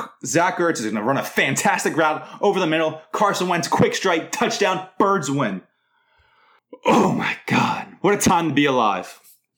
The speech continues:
Party is saved. B L G just texted me. The party is saved, baby. I've been texting with Casey Parker,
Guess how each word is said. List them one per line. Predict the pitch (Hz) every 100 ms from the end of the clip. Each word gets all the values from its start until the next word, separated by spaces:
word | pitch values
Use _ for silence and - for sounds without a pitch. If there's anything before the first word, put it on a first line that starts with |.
| _
Party | - 156 175 170
is | 156
saved. | - 147 120 95
B | 135
L | 143
G | 135 139
just | 117 123 -
texted | 131 -
me. | 120
The | 135
party | - 180 180 170
is | 156 -
saved, | 160 143
baby. | 139 135
I've | 139
been | 156
texting | 143 175 156 165
with | 143
Casey | - 160 156
Parker, | 135 151 143 147 139